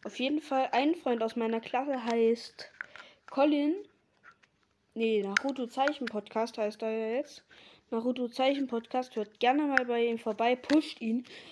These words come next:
Alle, die dieser Folge hören, sollen ihn pushen. Sonst werde ich böse. Bitte pusht ihn einfach mal. Geht auf Ehre und pusht ihn. Das wär cool. <clears throat> Deswegen,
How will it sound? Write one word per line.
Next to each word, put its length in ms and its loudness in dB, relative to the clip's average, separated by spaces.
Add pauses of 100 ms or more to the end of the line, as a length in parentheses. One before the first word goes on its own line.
(120)
Alle, 240 12
die 160 10
dieser 200 12
Folge 280 10
hören, 240 10
sollen 180 12
ihn 140 6
pushen. 520 8 (800)
Sonst 180 -4
werde 120 4
ich 100 -4
böse. 260 6
Bitte 260 2
pusht 320 -4
ihn 120 -8
einfach 300 -10
mal. 220 -8 (420)
Geht 160 2
auf 160 4
Ehre 240 4
und 140 -2
pusht 320 -4
ihn. 160 -8 (1200)
Das 140 -14
wär 120 6 (100)
cool. 220 4 (140)
<clears throat> 160 -6
Deswegen, 1200 4